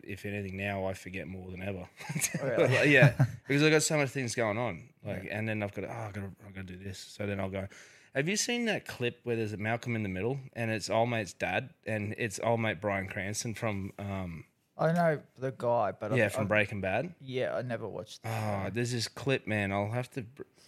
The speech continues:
Speaker 1: I'll have to show you afterwards. But it's like, and I've got this, I don't know if I've got a touch of autism or a touch of fucking A D D or something. The
Speaker 2: You
Speaker 1: missus reckons I do.
Speaker 2: No, you do. I reckon you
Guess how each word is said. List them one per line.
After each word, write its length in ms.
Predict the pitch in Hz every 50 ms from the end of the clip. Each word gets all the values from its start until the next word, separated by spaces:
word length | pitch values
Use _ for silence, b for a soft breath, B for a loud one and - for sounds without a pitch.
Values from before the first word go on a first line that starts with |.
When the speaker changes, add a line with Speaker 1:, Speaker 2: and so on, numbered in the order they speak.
| b -
Speaker 1:
I'll 180 | 95 95 104 104
have 180 | 117 127 127 -
to 100 | - 117
show 260 | - - - 104 98
you 220 | 101 104 104 92 - -
afterwards. 520 | - 92 98 95 - - 101 87 76 - -
But 220 | - - 101 - -
it's 260 | 113 117 98 - -
like, 320 | 110 110 110 104 - - B B B B B B B -
and 120 | - 117 123
I've 160 | 139 147 147
got 200 | 175 151 156 -
this, 260 | 151 131 120 - - -
I 140 | 131 160 190
don't 140 | 214 208
know 140 | 190 165 151
if 120 | 143 - -
I've 180 | 117 120 113
got 120 | - 127 117
a 40 |
touch 340 | 104 - - 120 113 - -
of 80 | 107 101
autism 540 | 107 104 104 101 - - 113 98 110 107 104
or 140 | 95 95
a 40 | 90
touch 300 | - - 113 101 - -
of 60 | 90
fucking 340 | - - - 95 90 - 104
A 140 | 95 101 95
D 140 | 92 98 95
D 160 | 95 95 98
or 100 | 98 87
something. 300 | - - 107 98 - -
The 60 | - 127
Speaker 2:
You 40 |
Speaker 1:
missus 260 | 143 151 147 120 117 120
reckons 280 | 120 113 - 101 92
I 60 | 95
do. 200 | 85 82 - - -
Speaker 2:
No, 240 | 151 156 156 147 139
you 300 | 135 131 131 131 139 135
do. 260 | - - 127 127 127
I 120 | 123 120 123
reckon 320 | 127 135 123 - - 123
you 80 | 123 120